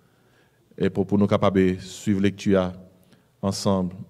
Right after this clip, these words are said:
C'est un verset, m'a demandé pour mémoriser. C'est un verset qui est adapté au moment. Et dans le moment, ça, chaque ton levé, faut lire,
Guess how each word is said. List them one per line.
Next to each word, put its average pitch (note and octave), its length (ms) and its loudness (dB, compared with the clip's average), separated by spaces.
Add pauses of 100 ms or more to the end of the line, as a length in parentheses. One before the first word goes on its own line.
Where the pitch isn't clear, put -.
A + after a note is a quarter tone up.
(1400)
C'est - 340 0
un F#3+ 120 6
verset, F3+ 360 8
m'a F3 80 10
demandé D#3+ 300 6
pour D3 120 2
mémoriser. C#3+ 680 6 (1000)
C'est - 140 -4
un D3+ 100 6
verset D#3 360 6
qui C#3 120 4
est - 20 10
adapté C3+ 460 8
au B2 120 6
moment. B2+ 640 4 (680)
Et - 120 0
dans A#2+ 80 4
le B2+ 40 0
moment, D3 200 8
ça, C#3+ 260 8
chaque C#3+ 360 0
ton C3+ 160 2
levé, C3 320 2
faut C3 200 4
lire, A#2+ 320 0